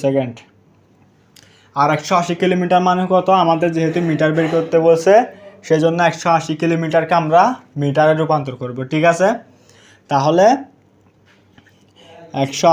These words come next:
আশি কিমি সমান কত? একশো আশিকে আমরা গুণ দিব হচ্ছে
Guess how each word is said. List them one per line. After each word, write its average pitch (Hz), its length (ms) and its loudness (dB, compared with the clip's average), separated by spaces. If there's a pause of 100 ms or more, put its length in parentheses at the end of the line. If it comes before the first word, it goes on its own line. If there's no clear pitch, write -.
আশি 165 260 0 (2250)
কিমি 156 360 2
সমান 180 340 4 (180)
কত? 143 180 2 (1000)
একশো 139 280 -2
আশিকে 160 320 0
আমরা 165 220 0
গুণ 170 180 2
দিব 143 120 2 (120)
হচ্ছে 156 200 -2